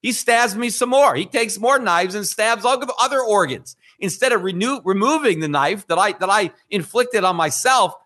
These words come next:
taking the knife out, he just starts stabbing me in different places. Like, that's gonna make, make me better by having more,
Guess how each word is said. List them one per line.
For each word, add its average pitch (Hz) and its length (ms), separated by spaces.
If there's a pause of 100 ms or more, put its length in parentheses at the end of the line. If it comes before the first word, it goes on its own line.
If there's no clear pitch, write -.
taking 214 240
the 190 100
knife 190 300
out, 226 280 (160)
he 240 100
just 208 200
starts 208 300
stabbing 233 400
me 226 120
in 220 100
different 226 280
places. 285 400 (200)
Like, 190 180
that's 220 240
gonna 220 180
make, 214 320 (240)
make 196 240
me 226 120
better 208 400 (180)
by 117 120
having 202 340
more, 220 300